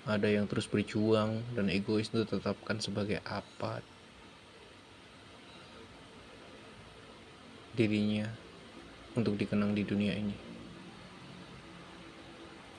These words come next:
Ada yang mengatakan hal itu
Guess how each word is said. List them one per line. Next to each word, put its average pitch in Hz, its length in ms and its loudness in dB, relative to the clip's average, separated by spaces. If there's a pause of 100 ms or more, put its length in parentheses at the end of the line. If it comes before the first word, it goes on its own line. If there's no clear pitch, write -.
(1700)
Ada 123 160 6
yang 120 140 6
mengatakan 110 400 4
hal 107 160 4
itu 123 800 4